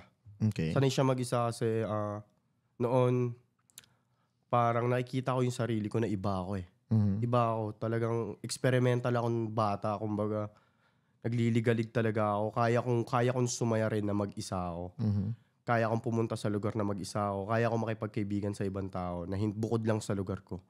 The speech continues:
Speaker 2: Kasi
Speaker 1: Mhm.
Speaker 2: madami akong mga naging kaibigan sa labas eh. Sa
Speaker 1: Okay.
Speaker 2: labas ng street namin na mas maituturing ko na close ko sila kaysa sa mga kalugar ko that time.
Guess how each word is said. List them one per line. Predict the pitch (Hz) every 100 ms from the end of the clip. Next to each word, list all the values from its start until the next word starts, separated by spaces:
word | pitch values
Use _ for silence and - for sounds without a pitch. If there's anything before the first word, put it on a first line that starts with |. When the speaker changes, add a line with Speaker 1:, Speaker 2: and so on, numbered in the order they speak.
| _ _
Speaker 2:
Kasi | - 160
Speaker 1:
Mhm. | 160
Speaker 2:
madami | 156 151
akong | 143 143
mga | 139 135
naging | 123 123
kaibigan | 123 107 110 104 104
sa | 110
labas | 98 98 95
eh. | 90 _ _ 123
Sa |
Speaker 1:
Okay. | 120
Speaker 2:
labas | 127 123 135
ng | 123
street | 123 120 120
namin | 113 110 113
na | 117
mas | 120 - _ _ _ -
maituturing | 127 131 139 139 131 127
ko | 123 123
na | 120
close | 123 117 -
ko | 113
sila | - 104
kaysa | 104 104 104
sa | 107
mga | 107 104 101 _ _ _
kalugar | - 117 110 107
ko | 101
that | 101 101 98
time. | - 98 90